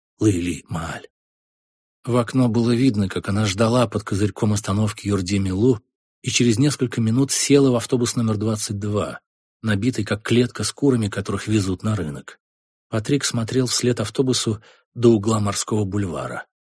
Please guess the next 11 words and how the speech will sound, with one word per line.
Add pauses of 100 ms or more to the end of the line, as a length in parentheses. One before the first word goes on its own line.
(480)
Он
не
понимал,
почему
так
сочувствует
простой
и
такой
естественной
женщине,